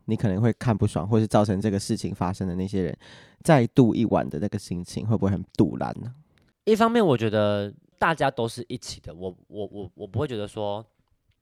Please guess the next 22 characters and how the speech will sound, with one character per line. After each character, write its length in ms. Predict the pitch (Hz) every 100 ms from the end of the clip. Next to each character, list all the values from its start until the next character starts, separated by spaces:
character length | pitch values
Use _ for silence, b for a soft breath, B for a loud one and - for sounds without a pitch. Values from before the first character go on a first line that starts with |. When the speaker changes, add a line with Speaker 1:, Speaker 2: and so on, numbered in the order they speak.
| _
Speaker 2:
你 260 | 120 117 95
就 180 | 87 139
是 160 | 139
唯 260 | 127 95 92
一 180 | 98 101
造 120 | 120
成 120 | 95
这 100 | 87
个 180 | 90 80 - -
主 220 | - 90 85
要 180 | 110 85
的 140 | - 82
人， 340 | 82 82 71 76
所 240 | - 101
以 160 | 104 92
你 200 | 95 82
要 140 | 98
负 220 | 90 107 82
责。 160 | - -
我 120 | 92
觉 100 | 92
得 220 | 90 85